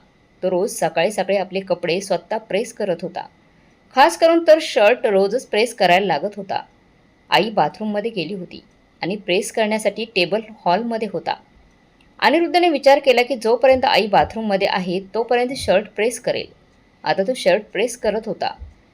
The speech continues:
की आई बाथरूममध्ये बाहेर आली आणि त्याला पाहून लगेच म्हणाली, "अरे, तू प्रेस करत आहे बाळा, दे इकडे, मी करून देते." अनिरुद्ध लगेच म्हणाला, "नाही, नाही आई, मी करतो ना." तरी त्याची आई परत म्हणाली,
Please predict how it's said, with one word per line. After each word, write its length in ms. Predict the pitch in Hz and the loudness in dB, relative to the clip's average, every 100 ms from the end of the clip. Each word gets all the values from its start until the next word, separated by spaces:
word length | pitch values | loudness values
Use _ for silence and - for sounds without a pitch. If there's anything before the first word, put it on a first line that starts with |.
| _ | _
की 40 | 247 | 2
आई 200 | 175 294 | 4 6
बाथरूममध्ये 560 | 294 269 311 302 277 | 6 6 2 0 0
बाहेर 340 | 302 220 196 233 | 0 0 0 2
आली 200 | 196 202 | 2 2
आणि 380 | 196 190 165 - _ _ _ _ - | 0 0 -4 -8 _ _ _ _ 2
त्याला 160 | 277 | 4
पाहून 260 | 339 339 349 | 4 2 2
लगेच 300 | 233 240 311 | 0 0 -4
म्हणाली, 380 | 220 185 151 131 - _ _ _ - | -4 -2 -2 -4 -12 _ _ _ 2
"अरे, 140 | 185 | 4
तू 120 | 302 | 2
प्रेस 340 | 349 - 240 320 | 0 2 2 4
करत 260 | 320 254 | 4 4
आहे 160 | 214 190 | 2 0
बाळा, 300 | 156 151 190 | 0 0 -2
दे 220 | 185 190 | -4 -2
इकडे, 320 | 277 185 143 101 _ _ - | -2 -2 -6 -8 _ _ -6
मी 140 | 262 | -4
करून 300 | 294 185 165 | 2 2 2
देते." 260 | 143 147 - - _ _ - - - - | -4 -8 -12 -18 _ _ -20 -20 -12 -2
अनिरुद्ध 420 | 240 339 370 359 | 0 2 2 2
लगेच 300 | 285 254 339 | 2 2 -2
म्हणाला, 260 | 294 240 247 | 0 0 0
"नाही, 260 | 233 196 | 0 0
नाही 160 | 262 262 | 0 0
आई, 260 | 208 180 254 | 0 0 -2
मी 160 | 247 | -6
करतो 340 | 269 247 247 330 | -2 -2 0 -4
ना." 140 | 226 170 - - - - - - | -4 -8 -16 -18 -20 -16 -14 -4
तरी 180 | 170 196 | -2 0
त्याची 260 | 220 190 | -2 0
आई 200 | 196 170 208 - | 2 2 -2 -2
परत 180 | 175 247 | -2 -2
म्हणाली, 460 | 240 190 170 151 185 | -4 -2 -2 -4 -10